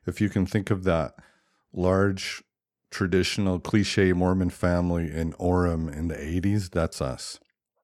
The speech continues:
I went on a mission to Korea. I loved that experience. It was great for me. Before my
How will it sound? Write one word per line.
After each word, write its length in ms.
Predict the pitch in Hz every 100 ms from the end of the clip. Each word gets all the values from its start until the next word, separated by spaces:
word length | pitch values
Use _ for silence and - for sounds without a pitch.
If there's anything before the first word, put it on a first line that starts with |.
| _ _ _
I 40 | 87
went 200 | 101 113
on 140 | 107
a 60 | 98
mission 320 | 98 - 95
to 120 | -
Korea. 640 | - - 95 98 120 131 - _ _ -
I 80 | 76
loved 320 | 80 95 107
that 180 | 107 107
experience. 640 | 95 - 104 107 117 120
It 60 | 95
was 160 | 85
great 280 | - 92 101
for 120 | -
me. 220 | 104 107 113
Before 500 | 87 - - 113 117
my 320 | 107 92